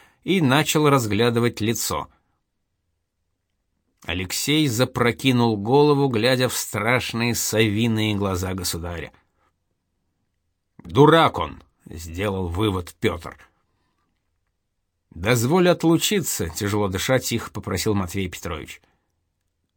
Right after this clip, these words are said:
«Заодно водки мне принеси». Матвей Петрович, утираясь платком, быстро вышел.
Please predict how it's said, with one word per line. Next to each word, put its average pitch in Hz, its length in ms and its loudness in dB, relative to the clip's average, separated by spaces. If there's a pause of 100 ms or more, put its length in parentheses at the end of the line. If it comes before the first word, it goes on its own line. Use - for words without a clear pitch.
(600)
«Заодно 143 540 4
водки 151 400 4
мне 95 220 -2
принеси». 82 680 -8 (1700)
Матвей 180 340 2
Петрович, 196 460 -2
утираясь 117 420 0
платком, 107 600 0
быстро 117 420 -2
вышел. 98 460 -2